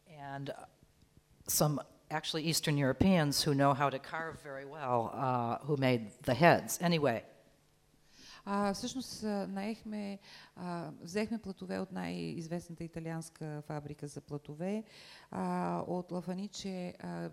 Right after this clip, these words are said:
Speaker 2: направихме, а, моделите, което е техния,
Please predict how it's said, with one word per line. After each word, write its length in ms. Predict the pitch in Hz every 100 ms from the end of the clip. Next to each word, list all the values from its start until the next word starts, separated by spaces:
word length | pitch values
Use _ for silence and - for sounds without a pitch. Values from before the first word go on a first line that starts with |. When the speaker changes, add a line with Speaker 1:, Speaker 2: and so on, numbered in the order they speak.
| 160
Speaker 2:
направихме, 1040 | 165 - 165 160 175 175 170 175 170 165 160 - - -
а, 280 | 160 156 -
моделите, 500 | 165 160 180 185 -
което 280 | - 156 151
е 20 |
техния, 640 | - 156 160 151 139 131